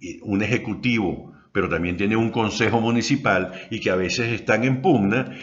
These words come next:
que las comunidades tienen dirigentes y tienen ciudadanos que a veces están en pugna y que la universidad no es solamente profesores y alumnos, tiene una gerencia universitaria que muchas veces debería de verse a sí misma como el mayordomo, según el modelo de la quinta disciplina de Peter Senge,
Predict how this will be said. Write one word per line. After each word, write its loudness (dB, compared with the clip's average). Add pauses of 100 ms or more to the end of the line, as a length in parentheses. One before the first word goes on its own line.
(120)
que 2
las 0
comunidades 2
tienen 0
dirigentes -2
y -4
tienen -4
ciudadanos 0 (200)
que 2
a 6
veces 2
están 2
en -2
pugna 2 (240)
y 0
que 4
la 6
universidad 2
no 2
es 0
solamente 4
profesores 2
y 2
alumnos, -2 (280)
tiene 0
una 4
gerencia 4
universitaria 2 (260)
que 4
muchas 2
veces 4
debería 6
de 4
verse 4
a 2
sí 0
misma 0 (240)
como 4
el 6
mayordomo, 6
según -2
el 0
modelo 4
de 4
la 2
quinta 0
disciplina 2
de 2
Peter -2
Senge, 0